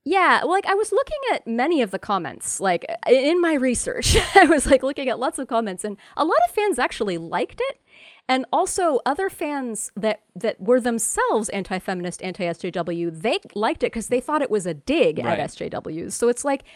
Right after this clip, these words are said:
Speaker 1: you could read it different ways. It's just, the point of it was, it was a joke. It, they were joking about Lukoa's appearance, like, how her appearance had changed.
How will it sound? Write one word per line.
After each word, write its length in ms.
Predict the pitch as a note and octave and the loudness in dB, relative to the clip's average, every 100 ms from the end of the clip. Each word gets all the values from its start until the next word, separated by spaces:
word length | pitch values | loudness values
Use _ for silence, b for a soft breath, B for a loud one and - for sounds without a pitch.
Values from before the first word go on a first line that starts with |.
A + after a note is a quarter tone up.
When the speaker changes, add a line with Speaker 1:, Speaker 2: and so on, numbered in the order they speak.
| B | B
Speaker 1:
you 160 | C#4 G4+ | 2 2
could 300 | - B4 D#4 | 4 0 0
read 260 | B3+ F4+ F#4 | -2 0 0
it 140 | - | -2
different 440 | A#3 A#3 G#3 - | -6 -6 -8 -8
ways. 640 | F3+ G3+ E3+ - - - - B B B | -6 -2 -2 -6 -12 -14 -16 B B B
It's 160 | A3+ | -6
just, 220 | - B3 A3+ | -4 -6 -6
the 80 | |
point 340 | A#3+ - E4+ F#4+ | -8 -4 -4 -2
of 100 | B3+ | -2
it 120 | B3 | 0
was, 160 | A3 G3 | 0 -2
it 100 | G#3 | -2
was 180 | G3+ F3+ | -4 -4
a 100 | D#3+ | -8
joke. 500 | C#3+ D#3 E3 D#3+ - | -8 -4 -2 -2 -2
It, 160 | F#3 E3 | -4 -4
they 100 | F#3 | -6
were 120 | F3 | -8
joking 440 | D#3 G3 G#3 G#3+ | -6 -6 -6 -6
about 320 | G3 F3+ F3+ E3 | -6 -4 -4 -6
Lukoa's 380 | F3+ F3+ E3+ | -6 -4 -4
appearance, 680 | - - F3+ - - - - | -6 -8 -8 -8 -12 -14 -14
like, 220 | E3+ F3 - | -8 -8 -6
how 180 | F3+ | -6
her 140 | E3+ F3 | -4 -6
appearance 380 | - F#3+ F#3 D#3 | -6 -10 -10 -10
had 140 | E3 | -16
changed. 520 | - F3+ C#3+ F#3+ - | -12 -12 -12 -16 -20